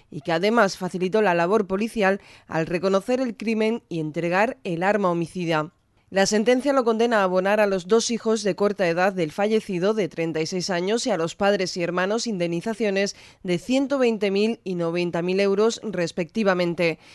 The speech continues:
El fiscal, en su informe final, al que se adhirió la acusación particular,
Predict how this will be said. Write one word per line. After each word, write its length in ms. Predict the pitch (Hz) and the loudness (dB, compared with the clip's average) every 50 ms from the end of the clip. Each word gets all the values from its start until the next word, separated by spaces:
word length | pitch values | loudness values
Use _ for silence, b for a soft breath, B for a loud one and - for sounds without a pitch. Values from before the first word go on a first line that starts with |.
| B B B B | B B B B
El 160 | - - 190 | -4 -4 -2
fiscal, 460 | 160 185 185 180 - - 226 220 226 240 | 0 0 -2 -2 2 4 4 6 6 6
en 160 | 233 208 202 | 4 4 2
su 140 | - - 190 | 0 -2 -2
informe 420 | 170 175 - 220 214 190 175 165 | -2 -2 0 -2 0 0 -2 -2
final, 460 | - - 220 226 226 208 196 214 233 b b b b | -2 -2 0 2 2 2 2 2 0 b b b b
al 220 | - - 151 151 | -10 -8 -8 -6
que 100 | - 165 | -4 -4
se 140 | 156 - 185 | -4 -4 -2
adhirió 340 | 170 170 185 180 208 226 233 | -2 -2 -2 2 4 4 4
la 120 | 208 175 | 4 4
acusación 580 | 160 160 175 160 - 170 156 - 214 214 190 151 | 0 0 -4 -6 -6 -6 -4 0 0 0 2 2
particular, 600 | 160 160 160 - 190 214 226 214 196 190 190 | -2 -2 -4 -4 -4 0 2 4 4 2 0